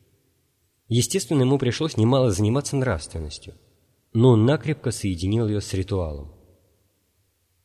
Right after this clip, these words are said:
Особенность его системы и его страны их отличие от христианства в том, что он требовал скрупулезного соблюдения всех внешних форм, дабы гладкость повседневной жизни охраняла покой души.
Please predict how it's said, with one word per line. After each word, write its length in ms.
Особенность 540
его 160
системы 640
и 80
его 200
страны 480
их 160
отличие 480
от 80
христианства 640
в 100
том, 300
что 220
он 100
требовал 460
скрупулезного 880
соблюдения 720
всех 380
внешних 500
форм, 380
дабы 300
гладкость 520
повседневной 640
жизни 460
охраняла 520
покой 380
души. 380